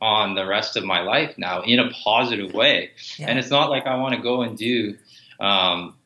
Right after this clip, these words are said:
Speaker 1: you know, that was several months ago. I can't even remember how long, but maybe back in January when that was. And, and I haven't,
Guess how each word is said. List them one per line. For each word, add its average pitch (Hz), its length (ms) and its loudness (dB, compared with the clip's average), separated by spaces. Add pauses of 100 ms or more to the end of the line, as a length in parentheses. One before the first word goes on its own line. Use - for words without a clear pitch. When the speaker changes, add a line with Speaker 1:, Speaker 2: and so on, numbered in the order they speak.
Speaker 1:
you 120 100 -2
know, 104 120 -4
that 123 200 2
was 127 180 0
several 127 380 0
months 135 300 -4
ago. 90 200 -4
I 92 60 -2
can't 101 140 -4
even 107 120 -2
remember 104 280 -6
how 92 100 0
long, 90 180 -6
but 104 160 -2
maybe 107 220 0
back 110 220 2
in 123 120 0
January 101 580 0 (120)
when 87 160 -12
that 87 200 -8
was. 87 300 -6 (460)
And, 95 480 0 (440)
and 107 120 0
I 101 100 2
haven't, 113 440 0